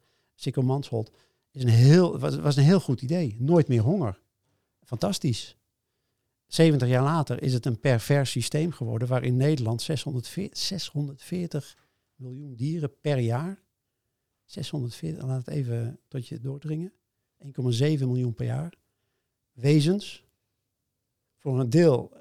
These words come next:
leren we steeds meer over die wezens, dat ze gevoelens hebben, dat ze samenleven, dat ze verdriet kunnen hebben. Jagen we er doorheen. Eh, en dat doen we, eh, door bijvoorbeeld ook andere, eh, landen uit te putten.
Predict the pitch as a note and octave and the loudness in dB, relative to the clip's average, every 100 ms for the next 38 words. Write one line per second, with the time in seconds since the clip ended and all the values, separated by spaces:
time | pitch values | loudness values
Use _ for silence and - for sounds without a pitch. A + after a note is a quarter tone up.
0 | _ C3 D3 A#2 - D#3+ A#2 B2 D3 D#3+ | _ 2 2 2 2 2 2 2 2 2
1 | D#3+ D#3 D3 D3+ D3 G#3 G#3+ - - - | 2 2 2 2 0 -6 -10 -12 -12 -10
2 | - A#2 G#2+ D#3+ D#3 B2+ D3+ C#3 D#3 _ | -10 -6 0 2 2 0 -4 -4 -8 _
3 | _ _ _ A#2+ - A2 - C#3+ D#3 D3+ | _ _ _ -12 -8 -4 0 2 2 2
4 | C#3 C#3 B2+ B2+ A2+ A2 - A#2+ D#3 D#3 | 2 0 -2 -6 -10 -10 -8 -2 -2 -2
5 | D#3 D3 B2+ C3 C#3+ - _ _ _ _ | -2 0 0 -2 -6 -12 _ _ _ _
6 | B2+ C#3 F#3+ D3+ C#3 C3 A#2+ A2 B2+ G#3 | 2 6 8 6 2 2 2 2 2 0
7 | A#3+ _ _ _ _ _ _ _ - C#3+ | -6 _ _ _ _ _ _ _ 0 4
8 | C3+ C3+ - C#3+ C#3 C3 A#2 C#3+ B2 A#2+ | 6 4 0 0 2 2 2 2 2 0
9 | - - B2 A#2 - A#2+ C3+ D3+ D3 - | -4 -4 -2 -2 -4 -2 4 4 4 -2
10 | B2 A#2 A#2 C3 D3+ D#3 - E3 F#3 D#3 | -4 0 0 -2 0 -2 0 0 2 2
11 | B2+ A#2+ - B2+ B2 C#3 F3 C#3 D#3+ F3+ | 2 2 0 -2 0 0 0 2 2 2
12 | E3 - B2 - A#3 | 0 -4 -6 -6 -10